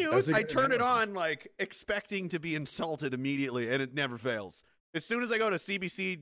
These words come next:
Speaker 1: news dot C A, I hit enter, and I go, "All right, here we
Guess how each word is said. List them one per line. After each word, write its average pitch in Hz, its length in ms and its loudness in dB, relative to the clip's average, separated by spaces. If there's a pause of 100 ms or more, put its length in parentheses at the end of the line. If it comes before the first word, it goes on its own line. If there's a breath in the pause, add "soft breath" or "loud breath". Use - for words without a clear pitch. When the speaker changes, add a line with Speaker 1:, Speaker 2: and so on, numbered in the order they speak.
(160)
Speaker 1:
news 160 320 -2
dot 156 260 -2
C 151 160 -2
A, 156 180 2
I 151 60 2
hit 151 180 4
enter, 156 300 0
and 165 100 0
I 131 80 0
go, 117 140 -6
"All 120 400 -14
right, 165 160 -2
here 131 180 -12
we 117 100 -20